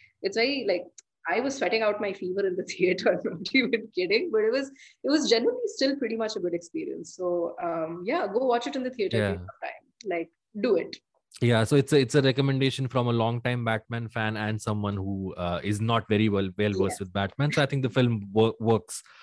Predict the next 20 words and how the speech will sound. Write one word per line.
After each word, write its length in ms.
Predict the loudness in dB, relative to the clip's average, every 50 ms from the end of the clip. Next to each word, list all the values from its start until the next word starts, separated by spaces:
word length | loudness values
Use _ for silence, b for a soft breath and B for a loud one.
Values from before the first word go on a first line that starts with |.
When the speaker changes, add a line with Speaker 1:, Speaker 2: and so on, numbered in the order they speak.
| B B B
Speaker 2:
on 160 | -2 -2 0
its 220 | 0 -2 -4 -6 -4
merit. 340 | -2 -2 0 0 -2 -4 -4 B B B
Speaker 1:
Yes. 200 | B B B B B B B B
Speaker 2:
So, 500 | 0 4 6 6 8 8 8 8 6 4
uh, 340 | 4 2 2 2 4 4 4
that 260 | 4 4 4 4 2 -2 -2
was 400 | 0 2 2 2 0 -4 -8 -6 -2
our 240 | 2 2 2 2 2
discussion 420 | 0 -2 -2 -4 -4 -2 -2 -4
about 320 | -2 0 0 0 0 0
Batman. 640 | 0 0 0 0 -2 -2 0 0 0 0 0 -2 -4
Now, 360 | -4 -2 -2 -2 -4 -6 -6 -8
before 240 | -10 -6 -2 0 0
we 160 | 2 0 0
move 220 | -2 -2 -4 -2 -2
on 180 | -2 -2 -2 -4
to 160 | -6 -6 -4
our 360 | -2 0 0 2 2 0 0
next, 520 | 0 0 0 0 0 -2 -8 -12 -12 -14